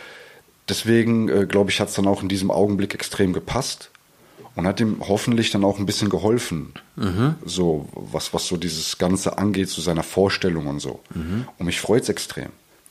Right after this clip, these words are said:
Speaker 1: so dass es geklappt hat und dass er dann auch, glaub ich, am Ende happy war mit den Videos. Aber so eine der, der, der Schlüsselmomente war, oder vielleicht auch der Schlüsselmoment, ich hatte Mikis Fontanier, der ja auch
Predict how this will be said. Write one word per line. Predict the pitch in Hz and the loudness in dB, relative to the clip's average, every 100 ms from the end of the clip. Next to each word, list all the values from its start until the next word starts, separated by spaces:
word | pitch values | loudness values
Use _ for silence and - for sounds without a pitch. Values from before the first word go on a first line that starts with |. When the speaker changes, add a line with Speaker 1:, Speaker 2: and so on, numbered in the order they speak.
| _ - | _ -12
Speaker 1:
so | - | -10
dass | 80 - | -6 -4
es | - - | -6 -6
geklappt | - 104 - | -4 -4 0
hat | 107 92 | -2 0
und | |
dass | 90 80 | -2 0
er | 92 | 2
dann | 92 | 2
auch, | 87 | 2
glaub | 95 87 | 0 -2
ich, | - | -2
am | 87 | -2
Ende | 92 87 | 0 0
happy | 95 - 117 | -2 -2 0
war | 120 | 2
mit | 113 113 | 0 0
den | 110 | -2
Videos. | 117 131 143 - - _ _ - - - - - - - | 0 0 -2 -6 -16 _ _ -20 -20 -20 -20 -20 -18 -8
Aber | 82 | -2
so | 92 - | 0 0
eine | 87 101 117 113 | 2 2 2 2
der, | 107 104 90 | 4 4 2
der, | 80 - | -2 -6
der | - | -6
Schlüsselmomente | - 92 95 120 117 117 117 113 | -4 -2 -2 -2 0 0 -2 -2
war, | 110 110 113 - - - - _ _ - - - _ _ _ - - - | 0 2 0 -6 -14 -14 -14 _ _ -20 -20 -20 _ _ _ -20 -16 -8
oder | - | -4
vielleicht | - 92 | 0 2
auch | 87 | 2
der | 95 98 | 0 0
Schlüsselmoment, | - 107 110 107 104 107 - - _ _ _ _ - - - | 0 -2 0 2 2 0 -2 -12 _ _ _ _ -20 -20 -12
ich | - | -4
hatte | 87 | -2
Mikis | 95 104 - | 0 -2 -4
Fontanier, | 101 92 85 90 110 | -2 -2 0 0 0
der | 95 | 0
ja | 90 78 | 0 2
auch | 92 92 - | 0 0 -8